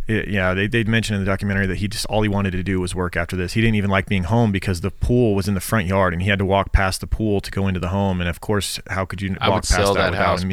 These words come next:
Speaker 1: immediately being reminded of the, you know, the tragic situation?
Speaker 2: Yeah.
Speaker 1: Yeah, I'd be fucking out
Speaker 2: I'd
Speaker 1: of
Speaker 2: be
Speaker 1: there.
Speaker 2: gone.
Speaker 1: There was no way I would keep that
Speaker 2: Nope.
Speaker 1: house.
Speaker 2: Especially if I was Sam Cooke.
Speaker 1: Especially, I mean, he's got all the money in the world at
Speaker 2: Right.
Speaker 1: the time. Like, he doesn't,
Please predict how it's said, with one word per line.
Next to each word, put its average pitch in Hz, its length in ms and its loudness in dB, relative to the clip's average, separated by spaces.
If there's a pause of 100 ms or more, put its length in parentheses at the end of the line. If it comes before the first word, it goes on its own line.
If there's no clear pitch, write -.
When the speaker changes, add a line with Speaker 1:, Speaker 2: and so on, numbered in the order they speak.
Speaker 1:
immediately 92 420 -2 (760)
being 98 160 0
reminded 92 400 0
of 92 120 -2
the, 87 280 -2 (320)
you - 80 -10
know, 87 120 -6
the 87 60 -6
tragic 87 440 -2
situation? 92 460 -4
Speaker 2:
Yeah. 90 120 -6 (520)
Speaker 1:
Yeah, 104 200 4
I'd 117 100 2
be 117 80 0
fucking 107 320 -2
out 90 100 2
Speaker 2:
I'd 90 40 2
Speaker 1:
of 90 60 -2
Speaker 2:
be 87 60 0
Speaker 1:
there. 85 80 0
Speaker 2:
gone. 92 200 -4
Speaker 1:
There 107 100 4
was 98 120 0
no 117 180 4
way 98 180 4
I - 20 4
would 90 120 0
keep - 160 -8
that 85 160 -2
Speaker 2:
Nope. 90 140 0
Speaker 1:
house. 85 160 -4
Speaker 2:
Especially 131 360 0
if 92 80 -4
I 95 80 0
was 87 100 -4
Sam 95 280 -4
Cooke. 107 280 -4
Speaker 1:
Especially, 131 340 2
I - 20 4
mean, 117 100 2
he's 117 120 2
got 135 120 6
all 131 100 8
the 127 60 6
money 110 200 4
in 101 60 4
the 95 60 2
world 98 280 4
at 92 40 2
Speaker 2:
Right. 95 80 0
Speaker 1:
the 87 60 -6
time. 98 320 -2
Like, 87 160 -4
he 98 100 -4
doesn't, 95 340 -6